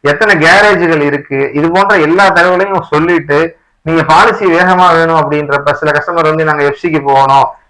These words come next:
எங்களுக்கு சீக்கிரமா பாலிசி கொடுங்க" அப்படின்லாம் கேட்பாங்க. அப்ப நாங்க என்ன பண்ணுவோம்னா அவங்களோட பேப்பர்ஸை வாங்கி உடனே பரிசீலிச்சு அவங்களுக்கான சேவைகள் நம்மளே பாலிசியை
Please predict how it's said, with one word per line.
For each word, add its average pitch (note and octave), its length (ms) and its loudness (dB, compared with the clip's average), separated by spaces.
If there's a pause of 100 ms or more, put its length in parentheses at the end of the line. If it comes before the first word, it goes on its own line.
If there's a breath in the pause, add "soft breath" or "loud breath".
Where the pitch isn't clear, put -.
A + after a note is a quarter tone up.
எங்களுக்கு D#3 340 -2
சீக்கிரமா G3 380 2
பாலிசி D#3 380 0
கொடுங்க" C#3+ 280 -2
அப்படின்லாம் C#3 460 -2
கேட்பாங்க. C3 320 0
அப்ப C3 200 0
நாங்க D3+ 220 0
என்ன D#3 80 -2
பண்ணுவோம்னா C#3+ 400 0 (400 loud breath)
அவங்களோட D3+ 400 2
பேப்பர்ஸை F3 420 -2
வாங்கி C#3+ 320 0
உடனே D#3+ 300 2
பரிசீலிச்சு D3 720 -2 (100)
அவங்களுக்கான C3+ 520 0
சேவைகள் D#3+ 420 0
நம்மளே E3 220 0
பாலிசியை D3 600 -2